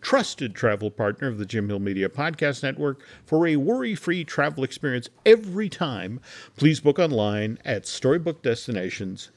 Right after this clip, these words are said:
dot com. Okay, again, a little more Dial of Destiny news here before we move on to other topics.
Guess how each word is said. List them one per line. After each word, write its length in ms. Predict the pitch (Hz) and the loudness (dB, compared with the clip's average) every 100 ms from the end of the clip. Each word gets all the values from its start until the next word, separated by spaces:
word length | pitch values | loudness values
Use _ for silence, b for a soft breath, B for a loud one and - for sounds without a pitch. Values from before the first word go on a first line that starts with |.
| _ - | _ -6
dot 320 | 85 90 - | -6 -8 -12
com. 400 | - 113 95 - - 143 B B B B - | -10 -8 -8 -10 -12 -12 B B B B 6
Okay, 460 | 196 180 85 69 - - | 6 8 2 -4 -20 -6
again, 360 | 185 208 208 - | -2 -2 -4 -4
a 20 | |
little 180 | 120 226 | -2 -2
more 200 | 254 214 | -2 -4
Dial 320 | 185 156 165 | -2 -4 -4
of 100 | 170 | -4
Destiny 440 | 131 117 - 127 135 | -2 -2 -2 -8 -6
news 260 | 131 127 | -4 -4
here 160 | 131 127 | -4 -4
before 300 | 117 110 123 | -2 -2 -2
we 80 | 117 | -2
move 240 | 113 113 | 0 0
on 160 | 110 117 | 0 0
to 100 | 98 | 2
other 160 | 120 | 2
topics. 480 | 131 90 78 95 - | 0 -6 -6 -8 -12